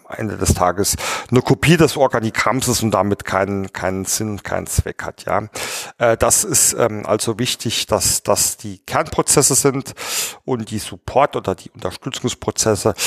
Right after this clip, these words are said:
Das sind dann alle Tätigkeiten, Themen, äh, Prozesse, die dazu dienen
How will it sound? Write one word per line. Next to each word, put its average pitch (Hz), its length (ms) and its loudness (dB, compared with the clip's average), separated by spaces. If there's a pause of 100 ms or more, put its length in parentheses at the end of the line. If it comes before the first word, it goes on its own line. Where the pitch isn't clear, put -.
(180)
Das 165 140 4
sind 208 100 4
dann 147 140 6
alle 117 360 4
Tätigkeiten, 110 800 2
Themen, 110 640 0 (120)
äh, - 60 -10
Prozesse, 101 640 0 (460)
die 131 80 -4
dazu 127 320 2
dienen 131 640 4